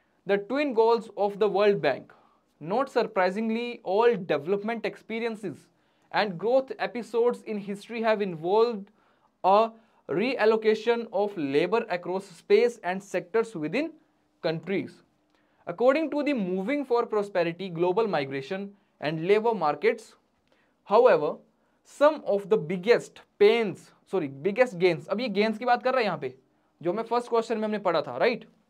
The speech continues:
Some of the biggest gains from the movement of people between countries। क्या है वो? Uh, between countries, migrants' incomes increase three to six times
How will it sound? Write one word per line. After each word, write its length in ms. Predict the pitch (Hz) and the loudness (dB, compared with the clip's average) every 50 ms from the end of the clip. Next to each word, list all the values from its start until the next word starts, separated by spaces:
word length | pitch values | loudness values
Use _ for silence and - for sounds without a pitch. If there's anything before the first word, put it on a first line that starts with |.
| _ _ _ _ _ _ _ _ _ _ _ _ _ _ _ _ _ _ _ _ _ _ _ - | _ _ _ _ _ _ _ _ _ _ _ _ _ _ _ _ _ _ _ _ _ _ _ -2
Some 140 | 220 233 254 269 | -2 0 2 2
of 120 | 269 240 | 2 2
the 100 | 269 277 208 | 0 -2 -2
biggest 400 | 175 180 170 165 240 254 254 - 175 151 | -2 -4 2 4 4 4 4 2 -2 0
gains 320 | 175 202 247 277 269 - - | 2 2 2 2 -2 -6 -6
from 120 | 233 233 233 226 | -6 -6 -4 -4
the 100 | 254 233 202 | -6 -4 -4
movement 420 | 185 180 196 190 214 262 262 254 | -4 -6 -4 -2 -2 0 2 2
of 100 | 262 262 262 - - | 0 0 0 -4 -10
people 320 | 208 202 208 180 175 233 247 - _ _ _ _ _ _ _ _ _ _ _ 156 | -10 -2 2 4 4 4 2 -2 _ _ _ _ _ _ _ _ _ _ _ 0
between 380 | 156 - 208 285 285 311 285 - - | 2 2 2 2 0 -2 0 2 2
countries। 400 | 214 190 165 - 131 82 - - _ _ _ _ _ _ _ _ _ _ _ _ | 2 2 0 -6 -10 -12 -14 -18 _ _ _ _ _ _ _ _ _ _ _ _
क्या 140 | - 190 208 | 2 4 4
है 120 | 220 220 | 6 4
वो? 100 | 226 262 294 294 - _ _ _ _ _ _ _ _ _ _ _ _ _ _ _ _ _ | 4 2 -2 -6 -10 _ _ _ _ _ _ _ _ _ _ _ _ _ _ _ _ _
Uh, 120 | - - 165 165 | -2 -2 0 0
between 240 | 190 190 226 240 220 | -2 -4 -4 -4 -2
countries, 480 | 226 226 214 - 220 247 262 247 226 - - - - 151 147 156 | 0 0 0 -2 -2 -2 -4 -4 -6 -10 -18 -18 -14 -4 2 4
migrants' 500 | 165 190 202 196 214 247 254 254 - - - _ _ _ - | 4 4 4 2 0 -2 -2 -4 -8 -14 -20 _ _ _ -2
incomes 600 | 208 220 220 220 - 254 262 262 262 240 220 - - _ - | -2 -2 -2 -2 0 0 0 0 -2 -6 -8 -12 -16 _ -4
increase 640 | 214 220 208 - - - 262 277 269 254 220 170 - - _ _ _ - | -4 -4 -4 -4 -6 -4 -2 -2 0 -2 -2 -6 -10 -16 _ _ _ -8
three 180 | 226 269 285 277 285 | -4 -2 -2 -2 -2
to 100 | 294 285 285 - | -4 -6 -8 -10
six 340 | - - - 330 - - - - - | -10 -8 -6 -6 -6 -8 -4 0 2
times 480 | 180 170 175 185 170 147 123 113 - | 4 4 2 0 -4 -6 -8 -12 -16